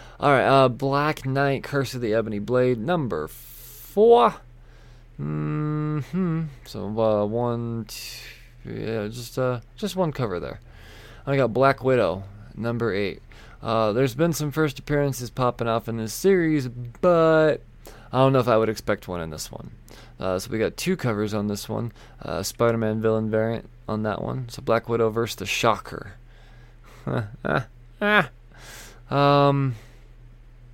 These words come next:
<laughs> I just think the Shocker is just a, the worst fucking name. It is the dumbest name. It's like the Spitter, the Swallower. <laughs> Why is my brain just going to dirty things?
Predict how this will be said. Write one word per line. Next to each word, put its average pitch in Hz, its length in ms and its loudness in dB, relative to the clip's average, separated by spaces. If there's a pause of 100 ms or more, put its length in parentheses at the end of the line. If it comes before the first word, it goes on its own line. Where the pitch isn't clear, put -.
(420)
<laughs> - 20 -
I - 1000 -8 (120)
just 107 180 -6
think 117 140 0
the 113 100 2
Shocker - 540 -4
is 92 160 -6
just - 220 -6
a, - 120 -4 (400)
the 123 160 4
worst 117 420 0
fucking 90 600 -6
name. 76 400 -10 (440)
It 135 100 -2
is 123 160 -2
the 123 100 2
dumbest 117 640 2
name. 65 300 -8 (680)
It's 101 120 -12
like 113 160 -4
the 101 140 -2
Spitter, - 680 -6 (520)
the 95 100 -8
Swallower. 87 960 0 (760)
<laughs> - 680 -6
Why - 200 2
is 269 80 -2
my 135 140 2
brain 123 360 4
just 107 200 -4
going 110 260 0
to 85 60 -6
dirty 85 340 -6
things? 71 460 -12